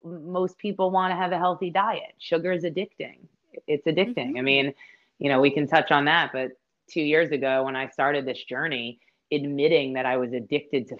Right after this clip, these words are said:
Speaker 1: food was my first step to personal food freedom, because naming the problem instead of sitting in the shame of it is really what got me to make my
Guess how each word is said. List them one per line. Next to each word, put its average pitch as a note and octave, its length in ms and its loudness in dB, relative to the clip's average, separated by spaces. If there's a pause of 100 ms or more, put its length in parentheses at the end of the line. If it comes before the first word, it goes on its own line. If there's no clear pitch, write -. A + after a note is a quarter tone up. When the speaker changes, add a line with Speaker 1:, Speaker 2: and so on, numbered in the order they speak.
(120)
Speaker 1:
food B2+ 320 2
was A#2 220 -4
my B2 340 2
first B2+ 240 2
step A#2+ 300 2
to - 100 -10 (100)
personal B2 540 -2
food A#2+ 300 4
freedom, A#2 520 0
because A2 520 -2 (340)
naming C3+ 400 2
the B2 120 -2
problem B2+ 500 4
instead A#2+ 320 -2
of A2+ 140 -2
sitting A#2+ 260 0
in A2+ 80 -10
the A2 80 -8
shame C3 340 0
of A2 140 -2
it A2+ 200 0
is A2 200 -4
really A2+ 360 0
what A2+ 220 -2
got A#2 260 4
me B2 200 -4
to A2 80 -6
make A2+ 300 -6 (100)
my A2+ 400 -2